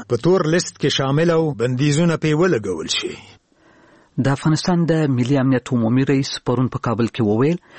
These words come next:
Speaker 2: چې پاکستان ته یې د یو شمېر کسانو اسناد او شواهد سپارلي، تر څو دغه کسان ونیسي او افغانستان ته یې تسلیم کړي. پاکستان به دا غوښتنه ومني؟ که یې ونه منله، کابل به څه کوي؟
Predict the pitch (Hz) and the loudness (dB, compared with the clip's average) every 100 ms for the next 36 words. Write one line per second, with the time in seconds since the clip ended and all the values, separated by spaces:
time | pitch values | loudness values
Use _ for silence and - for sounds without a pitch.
0 | - - - 131 151 - 165 156 151 143 | -14 -8 -4 -2 -2 0 0 0 0 2
1 | 120 135 - 131 - 113 143 110 110 - | 2 0 0 -2 -4 -4 -2 0 -2 -2
2 | 123 107 101 - 107 104 113 - 120 107 | -2 0 -2 -2 -2 -2 -4 -4 -2 0
3 | 135 156 - - - - 135 - 131 113 | 0 0 -6 -20 -8 -6 -2 0 0 -2
4 | - 110 131 101 110 156 - 190 180 - | -6 -4 -2 0 0 0 0 0 0 0
5 | 107 101 - 113 110 135 - 147 - - | -4 -4 -4 -4 0 -2 0 -4 -2 -4
6 | - - - _ _ _ - - - - | -4 -6 -8 _ _ _ -20 -20 -20 -8
7 | 139 131 139 165 127 107 98 - 123 135 | -4 -2 0 0 0 -2 -4 -6 -2 -2
8 | - - 139 107 110 127 170 - _ _ | -2 -2 0 0 2 2 0 -2 _ _
9 | _ - - 143 139 151 190 180 107 98 | _ -16 -2 0 2 2 2 2 0 -2
10 | 90 _ _ - 147 160 110 - - 123 | -6 _ _ -2 0 0 -2 -6 -6 -6
11 | 101 | -8